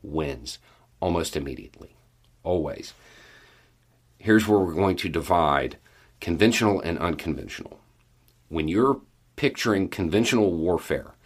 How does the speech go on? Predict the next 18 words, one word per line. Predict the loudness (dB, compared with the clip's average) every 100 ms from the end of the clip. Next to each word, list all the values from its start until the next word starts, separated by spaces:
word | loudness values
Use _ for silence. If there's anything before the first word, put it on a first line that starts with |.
| -20 -16 -4
that's | -4 0
World | 2 2 2
War | -2
Two. | -2 -6 -10 -12 _ _ _ _ _ -20 -20 _ -2
Lines, | 4 6 4 0 -6 -10 -10
territory | -2 4 4 4 -2 -2 -8
taken | -4 -2 0 -2 -2
and | -2
lost. | -4 -8 -10 -12 -10 -10 -12 _ _ _ _ _ -20
Okay? | -12 -12 -12 _ _ -20 _ _ _ _ _ -2
There | 4 6
is | 6 6
not | 6 6
a | 4
country | 0 0 2 4 2
on | 6 4
the | 4
planet | -2 -4 2 2 2 -6 -20